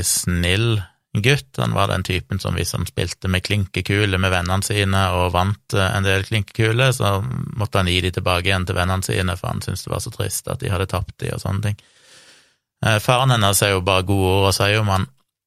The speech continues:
Han gjorde det godt på skolen, studerte ved universitetet i Nederland, der han altså kom fra, og så flyttet han til, til Storbritannia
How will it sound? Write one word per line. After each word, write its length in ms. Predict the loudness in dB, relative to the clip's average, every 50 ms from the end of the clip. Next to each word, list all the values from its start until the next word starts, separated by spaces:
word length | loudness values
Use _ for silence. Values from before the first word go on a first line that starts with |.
| _ _
Han 140 | 2 2 4
gjorde 220 | 4 4 4 4
det 80 | 2 2
godt 160 | 0 0 0 -2
på 80 | -2
skolen, 460 | 0 2 2 2 4 2 2 0 0 -2 -6 _ _ _ _ _ _ _ _ _
studerte 460 | -6 -2 0 0 0 0 -2 -2 0
ved 80 | 0 2
universitetet 640 | 2 2 0 0 0 0 0 0 0 0 -2 -2 0
i 140 | 2 2 2
Nederland, 680 | 2 2 0 2 2 2 2 2 2 4 4 4 4 4
der 100 | 2 2
han 140 | 0 0 -2
altså 160 | -2 -4 -4
kom 240 | -4 -2 -2 -2 -2
fra, 240 | 0 0 2 2 0 0 -2 -10 _ _ _ _ _ _ -4
og 80 | 0 0
så 100 | 0 2
flyttet 320 | 2 0 0 0 0 0
han 180 | 2 2 2 2 0
til, 480 | 0 2 2 4 4 4 2 2 0 -2 -8 _
til 120 | -4 -4 -2
Storbritannia 720 | 0 0 0 2 0 0 2 2 2 2 2 2 0 0